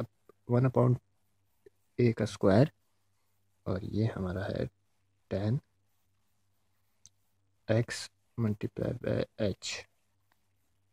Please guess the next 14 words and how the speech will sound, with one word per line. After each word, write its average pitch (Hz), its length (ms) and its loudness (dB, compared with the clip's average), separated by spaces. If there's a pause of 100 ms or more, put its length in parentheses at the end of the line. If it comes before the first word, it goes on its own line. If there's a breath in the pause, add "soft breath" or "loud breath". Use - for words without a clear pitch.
(580)
ठीक 120 180 4
है। 147 100 2 (720)
Oh 110 220 0
sorry, - 360 -4 (140)
ये 110 220 4 (280)
bracket - 340 0
नहीं 104 300 2
है, 131 140 4 (800)
Bracket 117 300 0
नहीं 117 280 6
डालिएगा। 123 480 2 (3500)
अच्छा, 95 180 0 (560)
two 139 260 8
X - 380 2